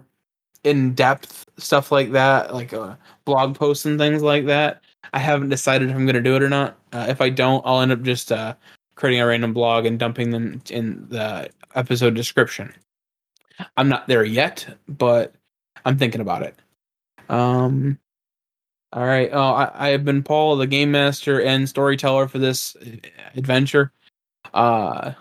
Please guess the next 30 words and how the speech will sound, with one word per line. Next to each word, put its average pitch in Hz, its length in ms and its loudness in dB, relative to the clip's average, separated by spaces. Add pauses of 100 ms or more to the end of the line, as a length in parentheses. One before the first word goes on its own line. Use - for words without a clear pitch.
(120)
I'm 127 200 0
at 131 360 -2
C - 200 -6
U 139 220 0
R 135 160 0
U 135 160 0
N 131 100 -2
I 131 120 0
R 131 180 2
four 135 220 -4
seven 127 380 0
one 131 180 2
on 123 120 0
Twitter. 185 360 -2 (160)
Uh, 123 260 0
you 127 100 -2
can 135 120 -6
follow 135 200 2
the 131 80 -6
podcast 131 460 0
itself 156 420 -2
at 135 160 -4
R 131 200 2
S 135 140 0
C 131 200 -2
Pod. 196 440 0 (840)
Uh, 151 220 2
again, 139 260 2
on 135 140 2
Twitter. 165 460 0